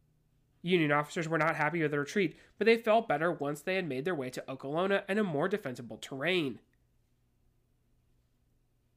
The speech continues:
Oddly enough, this was a second opportunity for Smith to really make an impact on the campaign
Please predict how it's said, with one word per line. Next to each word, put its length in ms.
Oddly 260
enough, 260
this 160
was 180
a 80
second 300
opportunity 480
for 80
Smith 320
to 120
really 240
make 220
an 140
impact 480
on 120
the 80
campaign 540